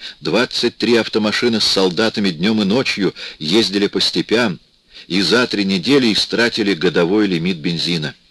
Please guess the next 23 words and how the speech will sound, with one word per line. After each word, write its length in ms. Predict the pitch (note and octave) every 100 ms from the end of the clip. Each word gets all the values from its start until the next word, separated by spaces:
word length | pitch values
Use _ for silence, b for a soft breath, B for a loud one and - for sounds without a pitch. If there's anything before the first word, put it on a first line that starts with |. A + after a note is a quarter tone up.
| - B B B
Опергруппы 760 | G2+ G2+ A2+ G#2 A#2 C#3 - G2
были 220 | F#2+ F#2
высланы 560 | F2+ F#2+ - E2 D#2+ D2 B B
во 160 | D#2 F2
все 220 | - G2
ближайшие 600 | F#2 E2+ F#2 E2+ F#2 E2
города 420 | E2 E2 D#2 F2+
и 80 | F#2
посёлки. 640 | F2+ F2 G2 F#2+ - - _ _ _ _
Был 220 | C#2+ E2
объявлен 560 | D#2 D2+ F2+ F2+ F2 B B B
всесоюзный 880 | - - F2 F2+ F2 G#2+ C#3 A2 A2
розыск, 600 | G#2 G2+ E2 D2+ - - B B B
и 100 | D#2+
по 120 | F2
стране 440 | - - F2 F2
разослано 680 | F#2+ E2 F2+ - F2+ E2 D#2 B B -
четыреста 760 | - F#2 A2+ G2 E2+ - E2
моих 540 | D2 D#2 F#2 C3 - - _
фотографий 760 | - - G2+ F#2 F#2+ - E2+ B B -
и 180 | E2
четыреста 680 | D2+ - E2 F2+ E2+ - -
Колиных. 640 | - E2+ D2 C#2 B1+ -